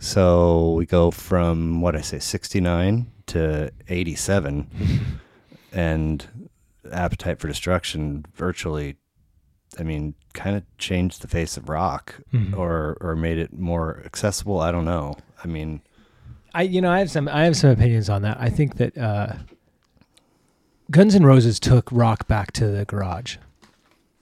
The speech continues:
Speaker 1: Okay.
Speaker 2: It, it got, we, we went through the seventies, sixties and seventies with Zeppelin and Aerosmith and all these <clears throat> big bands that started,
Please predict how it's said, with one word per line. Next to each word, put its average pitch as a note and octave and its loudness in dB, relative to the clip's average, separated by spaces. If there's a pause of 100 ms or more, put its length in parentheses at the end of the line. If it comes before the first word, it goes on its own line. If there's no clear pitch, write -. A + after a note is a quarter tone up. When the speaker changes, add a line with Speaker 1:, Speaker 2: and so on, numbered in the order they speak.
(140)
Speaker 1:
Okay. G#2+ 2
Speaker 2:
It, C#3 4 (240)
it D3 2
got, C#3 6 (1300)
we, D#3+ 10
we D#3 8
went F3+ 8
through D#3 10
the B2 4
seventies, B2 4
sixties D#3 2
and A2+ 0
seventies A2+ 2
with G#2 -2 (640)
Zeppelin C#3 6
and A2+ 2
Aerosmith A#2 2
and D#2+ 0
all C#3 2
these C3 0 (460)
<clears throat> - -4 (580)
big C#3 6
bands A#2+ 0
that B2 -10
started, B2 -2